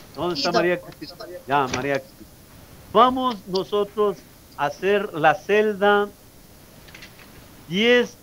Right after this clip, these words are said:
Speaker 1: E y la diez y la once E, ¿de acuerdo?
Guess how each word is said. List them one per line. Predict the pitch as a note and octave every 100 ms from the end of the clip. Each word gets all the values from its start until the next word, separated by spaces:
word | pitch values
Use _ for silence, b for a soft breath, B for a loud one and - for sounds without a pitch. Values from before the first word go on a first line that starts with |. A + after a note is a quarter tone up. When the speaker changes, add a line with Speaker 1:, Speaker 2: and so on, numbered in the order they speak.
| - G#3
Speaker 1:
E | A3 E3+ - - - - - - - - - - - - - - - - - - - - - -
y | G3 A#3 A#3 A3
la | F3+ E3 E3 D#3
diez | C#3 D#3+ G#3 A3 A3 G#3+ - - -
y | D#3+ E3+
la | E3 D#3+ -
once | G3 G#3+ - F#3+ E3+
E, | C#3+
¿de | C#3+
acuerdo? | F3 G#3+ C4